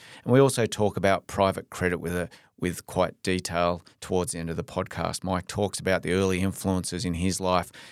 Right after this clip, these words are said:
coming from immigrant parents, and he talks about the outlook for the markets in the private equity space. Hope you enjoy the podcast as much as I did. Please remember to listen to the disclaimer at the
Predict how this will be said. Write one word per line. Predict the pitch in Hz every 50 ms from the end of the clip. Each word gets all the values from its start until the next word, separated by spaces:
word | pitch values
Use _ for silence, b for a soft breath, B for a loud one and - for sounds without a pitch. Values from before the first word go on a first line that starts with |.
| B B -
coming | - 101 92 92 90
from | - - - 101 95 92 90 82 B B B B B B
immigrant | - 107 101 101 - 98 90 80 - -
parents, | - - 98 98 98 98 82 - - - _ b b b -
and | - 85 90 90
he | 87 82
talks | - - 95 92 - -
about | - 85 92 90 90 90 87 - - _ _ _ _ -
the | 92 92
outlook | 90 98 113 113 - 104 98 92 92 -
for | - - - - 92
the | 87 87 87
markets | 87 87 87 87 90 90 87 - 92 98 - - - - b b b b b b
in | b - 95 92 90 87
the | 90
private | - - - 92 87 82 82 82
equity | 90 85 - - 90 82 82
space. | - - - - 85 82 82 85 85 - - - _ b b b b b b b b b b b
Hope | b - 113 - -
you | 117 110
enjoy | 98 98 92 104 104 107 101
the | 87
podcast | - - 107 107 - - 107 101 - -
as | 95 87
much | 104 101 95 - -
as | 101 98
I | 107 107 117 117
did. | 113 123 123 - -
Please | - - 113 117 104 92
remember | 98 98 98 101 104 95 98
to | - - 92
listen | 98 101 - - 95 -
to | - - - 101 101 98 98 95 92
the | - -
disclaimer | 82 90 90 - - - - 98 101 101 101 98 95 92
at | 92 -
the | - 87 87 87